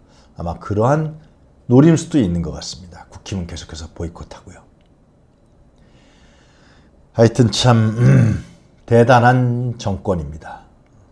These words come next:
네, 꼼수도 대단합니다. 최근에 하여튼 그 윤석열 정권이 돌변했습니다. 완전히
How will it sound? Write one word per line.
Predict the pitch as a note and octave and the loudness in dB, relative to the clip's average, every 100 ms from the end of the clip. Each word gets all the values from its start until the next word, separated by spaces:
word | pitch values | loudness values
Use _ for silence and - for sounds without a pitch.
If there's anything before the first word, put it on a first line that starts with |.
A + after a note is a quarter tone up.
| _ _ _ - | _ _ _ -20
네, | - - _ | -20 -20 _
꼼수도 | - C#3+ C#3 - C#3+ F3 F3 F3 | -2 0 2 -2 0 0 -2 -8
대단합니다. | - G2 E2+ - _ - _ _ _ _ _ - - - - _ _ _ - | -10 -10 -10 -14 _ -20 _ _ _ _ _ -20 -20 -20 -20 _ _ _ -6
최근에 | - G3+ G#3+ F3 | 2 6 8 10
하여튼 | D#3 E3 E3+ D#3 C#3+ | 10 8 6 4 2
그 | D3 A2+ A2 G#2 G2 F#2+ F#2 F#2+ | 2 6 6 6 6 4 2 0
윤석열 | A#2+ D3+ E3 D#3+ D#3+ D#3 | 2 6 6 8 8 8
정권이 | D#3 D3 - D#3 D3+ D3 C#3+ C#3+ D3 D#3+ D#3+ - | 8 4 4 8 10 10 10 8 6 2 -2 2
돌변했습니다. | C3+ C#3 C#3 A#2+ G2 A2 F#2+ E2 - _ _ _ _ _ _ _ | 8 8 8 6 2 -2 -4 -6 -12 _ _ _ _ _ _ _
완전히 | - C#3 D3+ D#3+ F3 F3 F3 | -2 2 6 6 6 4 0